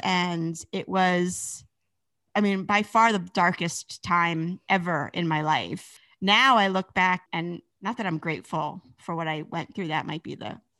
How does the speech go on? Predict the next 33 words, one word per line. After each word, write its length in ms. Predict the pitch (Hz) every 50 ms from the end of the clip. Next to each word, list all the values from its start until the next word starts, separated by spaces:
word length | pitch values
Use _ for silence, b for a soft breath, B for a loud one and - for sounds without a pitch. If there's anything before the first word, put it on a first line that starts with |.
| _ _ -
the 80 | 170
wrong 340 | 180 180 180 170 156 165 196
choice, 380 | - - - 180 156 165 - -
but 240 | - - 165 143 - B B B B B B B B B B B B _ -
I 160 | 214 214 202
know 580 | 190 190 190 190 196 196 196 196 190 180 180 175
that 360 | 170 185 180 170 160 - - _ _ - _ _ _ _ _ _ _ _ _ _ _ _ _ _ _ _ _ 185
that 240 | 208 214 220 - 226
has 220 | 233 226 220 196
a 40 | 202
lot 300 | 190 190 185 175 - -
to 100 | - 196
do 400 | 175 156 190 208 233 254 254 220
with 220 | 175 165 170 -
the 80 | - -
fact 320 | - - 180 175 - -
that 100 | - 180
I'm 300 | 175 170 170 170 170 - - _ _ -
so 280 | - - - 196 185 -
able 260 | 190 190 175 180 170
to 60 | 151
share 460 | 180 - - - 180 165 170 165 160 151
and 140 | 160 170
so 140 | - - 180 156
able 220 | - 185 170 175
to 80 | 170 170
be 160 | 185 180 - -
open 360 | 180 170 170 - - 185 170
and 140 | 160 160 -
everything, 480 | - 175 170 170 180 - 190 175 175 180
because 420 | 190 180 - - 196 185 185 - -
I 80 | 185 190
think 340 | - - - 240 254 285